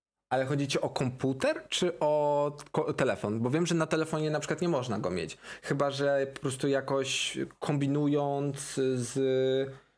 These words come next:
z instalkami, ale tak to w samym sklepie nie można tego pobrać na telefony.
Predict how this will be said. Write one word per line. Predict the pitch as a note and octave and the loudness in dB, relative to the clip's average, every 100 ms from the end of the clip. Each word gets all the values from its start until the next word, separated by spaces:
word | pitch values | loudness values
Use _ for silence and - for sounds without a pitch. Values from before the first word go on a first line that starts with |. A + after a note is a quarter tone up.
| _ _ - | _ _ -6
z | B2 | -2
instalkami, | C#3 C#3+ C#3 C#3+ D3 C#3 C3+ F#3 | 0 0 0 -2 0 0 2 0
ale | D#3 C#3+ | 2 0
tak | C#3 C#3+ - | 2 -2 0
to | D#3 | -4
w | D3 | 0
samym | D#3+ D3 D3 | 0 0 -2
sklepie | - D3+ C#3 D#3 D#3 | -2 -2 0 0 2
nie | D#3 | 2
można | C#3+ A#2 G2+ | 2 0 0
tego | G2+ F#2+ | 0 -2
pobrać | G#2 G2 G2 | -2 -2 -2
na | G2+ | -2
telefony. | G#2 G#2 G#2 G2+ G#2+ | -2 -2 -4 -4 -6